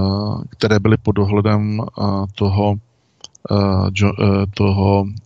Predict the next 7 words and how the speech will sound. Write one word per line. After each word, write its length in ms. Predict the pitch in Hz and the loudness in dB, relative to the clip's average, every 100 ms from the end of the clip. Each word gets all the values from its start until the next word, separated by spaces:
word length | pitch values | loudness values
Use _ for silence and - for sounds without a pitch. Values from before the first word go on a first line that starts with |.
| - | -4
eh, 1000 | 95 95 92 87 - 98 - - - - | -2 0 0 -2 -6 -8 -10 -14 -14 -8
toho 180 | - 98 | 0 0
Kammlera. 440 | 98 101 101 98 - _ _ _ _ _ _ _ _ - - - - - - - | 2 2 2 0 -2 _ _ _ _ _ _ _ _ -14 -14 -14 -20 -20 -8 -2
Ehm, 680 | 98 95 95 95 98 - 139 - - _ _ _ _ _ _ _ _ _ _ _ _ _ _ _ _ - | 0 2 0 -2 -8 -12 -14 -16 -20 _ _ _ _ _ _ _ _ _ _ _ _ _ _ _ _ -4
předpokládalo 720 | - - - 113 113 110 110 110 | 0 0 0 2 2 2 2 2
se, 420 | - 110 110 117 | 2 2 2 0
eh, 200 | - 113 | -4 -4